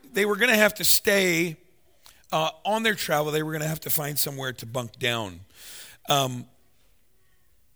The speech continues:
and we know that this la-, long-standing animosity between the Samaritans and Jews was, it, it, there was some serious prejudice there. Jesus and his disciples, they're making their way through Samaria,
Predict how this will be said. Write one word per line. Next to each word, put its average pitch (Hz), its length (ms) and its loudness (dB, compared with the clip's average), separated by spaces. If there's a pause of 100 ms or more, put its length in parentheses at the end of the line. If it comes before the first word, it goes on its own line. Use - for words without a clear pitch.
(880)
and 180 100 0
we 202 120 0
know 226 340 6
that 233 140 2
this 185 220 4
la-, 202 400 2
long-standing 196 1120 2 (140)
animosity 170 880 -2
between 165 360 -8
the 147 60 -6
Samaritans 156 460 -4
and 127 120 -10
Jews 135 340 -6
was, 123 240 -8 (540)
it, 160 220 -4
it, 160 220 -6
there 180 140 0
was 175 140 0
some 135 160 0
serious 151 380 -2
prejudice 143 540 -4
there. 104 300 -14 (200)
Jesus 214 500 4
and 160 140 -4
his 139 180 -6
disciples, 156 640 0
they're 139 120 -2
making 220 420 -4
their 220 140 0
way 170 240 0
through 175 220 -8
Samaria, 120 520 -4